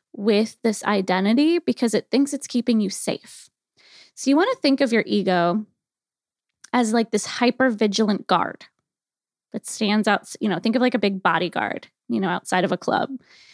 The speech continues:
This guard is constantly scanning the environment for someone or something attempting to do harm. Anything that conflicts with the ego's perception of self becomes an enemy. So think about that.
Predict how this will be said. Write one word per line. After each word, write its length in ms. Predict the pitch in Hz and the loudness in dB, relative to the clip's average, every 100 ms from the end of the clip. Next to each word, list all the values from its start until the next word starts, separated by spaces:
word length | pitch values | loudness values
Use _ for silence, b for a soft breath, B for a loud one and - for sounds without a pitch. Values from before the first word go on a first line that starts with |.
| b b - | b b -2
This 180 | 247 220 | -2 0
guard 360 | 220 226 254 | 2 2 2
is 140 | 339 349 | 0 -4
constantly 800 | - - 233 226 226 - 214 226 | -12 -2 0 2 0 -4 -2 -2
scanning 640 | - - 214 214 226 262 | -4 -6 -2 2 4 4
the 140 | 262 247 | 4 4
environment 640 | 226 190 190 196 160 - | 2 2 0 -2 -4 -6
for 160 | - 208 | -8 -8
someone 460 | - 220 226 247 | -2 2 4 4
or 60 | 226 | 2
something 440 | - 220 196 208 | 0 -4 -2 -2
attempting 680 | 196 - - 190 190 214 214 | -2 -6 -2 -2 0 0 0
to 140 | 208 202 | -2 -6
do 300 | 190 185 180 | -6 -2 -2
harm. 480 | 190 175 - - - _ _ _ _ _ _ _ _ - | -2 -4 -4 -6 -14 _ _ _ _ _ _ _ _ -2
Anything 400 | 220 247 285 330 | 0 2 2 2
that 180 | 311 - | 2 2
conflicts 560 | 269 247 226 214 - | -2 2 0 0 -4
with 100 | 220 | -6
the 120 | 214 196 | -2 0
ego's 280 | 208 180 | 2 0
perception 600 | - - - - 196 - | 0 -10 -2 -2 -2 -2
of 120 | 202 - | -4 -4
self 440 | - 254 - - | 0 0 0 -4
becomes 380 | 220 - 190 185 | -10 -4 -4 -4
an 160 | - - _ - | -8 -10 _ -6
enemy. 720 | 208 226 233 170 156 - 214 _ _ _ _ _ _ _ _ _ _ _ _ _ _ _ _ | 0 4 4 2 -4 -10 -12 _ _ _ _ _ _ _ _ _ _ _ _ _ _ _ _
So 140 | - 185 | -10 -2
think 220 | 254 240 | 0 2
about 260 | 202 - | 0 -2
that. 140 | - | -10